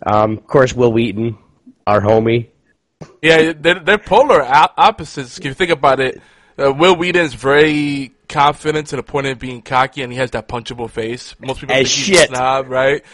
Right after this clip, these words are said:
Speaker 2: But he's actually a nice guy once you get to know him.
Speaker 1: <laughs>
Speaker 2: Felicia
Speaker 1: Nah,
Speaker 2: Day
Speaker 1: guys, he's, he's a cool,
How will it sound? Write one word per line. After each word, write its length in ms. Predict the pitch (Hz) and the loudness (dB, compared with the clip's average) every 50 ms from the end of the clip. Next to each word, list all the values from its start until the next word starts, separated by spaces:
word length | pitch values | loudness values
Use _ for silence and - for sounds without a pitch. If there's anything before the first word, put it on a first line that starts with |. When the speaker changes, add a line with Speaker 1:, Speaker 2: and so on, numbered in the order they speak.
| - - - _ - | -20 -20 -20 _ -2
Speaker 2:
But 140 | 139 156 160 | 2 2 2
he's 100 | 175 151 | 4 4
actually 240 | 202 196 - 202 175 | 2 2 2 0 0
a 40 | 160 | 2
nice 220 | 160 156 147 - | 0 0 0 0
guy 240 | - 175 180 175 147 | 0 2 4 4 4
once 160 | 139 131 - | 2 -2 -4
you 60 | 269 139 | -6 -6
get 100 | 131 - | -4 -4
to 80 | - | -2
know 360 | 139 160 165 151 135 127 127 | 2 2 4 4 2 2 -2
him. 80 | 127 127 - - - _ _ | -4 -8 -14 -20 -20 _ _
Speaker 1:
<laughs> 240 | _ _ _ _ - | _ _ _ _ -2
Speaker 2:
Felicia 340 | 175 175 233 240 - 214 | 2 2 2 2 2 0
Speaker 1:
Nah, 80 | 185 175 | 0 2
Speaker 2:
Day 300 | 185 214 233 220 190 175 | 4 6 6 6 4 4
Speaker 1:
guys, 240 | 170 123 127 123 - | 0 0 -2 -4 -8
he's, 200 | 156 135 131 120 _ - | -12 -16 -16 -18 _ -16
he's 260 | 120 113 - - - | -16 -14 -14 -16 -16
a 40 | 110 | -16
cool, 220 | - - - 170 | -16 -12 -12 -12